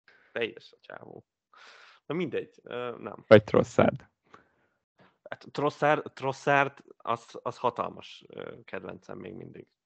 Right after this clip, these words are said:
Speaker 1: Én a-, nagyon nagy Team Brighton vagyok, most ez, ez még De Zerbivel még jobban tetszik,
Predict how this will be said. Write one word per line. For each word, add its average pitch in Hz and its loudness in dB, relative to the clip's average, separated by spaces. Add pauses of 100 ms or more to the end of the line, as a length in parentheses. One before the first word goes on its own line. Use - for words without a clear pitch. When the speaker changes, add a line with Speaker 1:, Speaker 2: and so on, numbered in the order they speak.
(180)
Speaker 1:
Én 101 -4
a-, 120 2
nagyon 131 4
nagy 110 -4 (100)
Team 127 -2
Brighton 117 4
vagyok, 135 -2 (400)
most - -12
ez, - -8
ez - -8
még 101 -4
De 110 0
Zerbivel 101 -2
még 107 -2
jobban 127 -2
tetszik, 135 -6